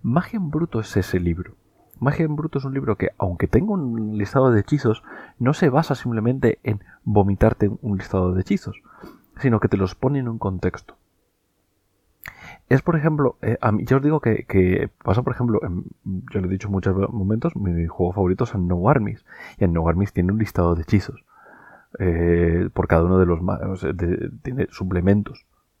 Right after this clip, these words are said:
basi-, basados en listados de hechizos de,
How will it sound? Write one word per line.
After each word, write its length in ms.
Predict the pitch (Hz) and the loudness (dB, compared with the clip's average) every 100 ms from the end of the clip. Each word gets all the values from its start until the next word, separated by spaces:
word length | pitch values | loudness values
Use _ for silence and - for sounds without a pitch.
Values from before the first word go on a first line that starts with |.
| - | -20
basi-, 500 | 143 117 - - 95 | -8 -6 -4 -2 -2
basados 640 | 92 92 - 92 90 90 - - - _ | 2 0 2 0 2 -2 -6 -20 -20 _
en 260 | 104 90 - _ _ _ _ _ - | 0 0 -2 _ _ _ _ _ -4
listados 520 | 98 82 - 92 92 | -2 -2 0 0 0
de 60 | |
hechizos 440 | - 101 87 87 - _ - | -2 -4 -2 -4 -6 _ -10
de, 300 | 92 87 85 | 0 2 2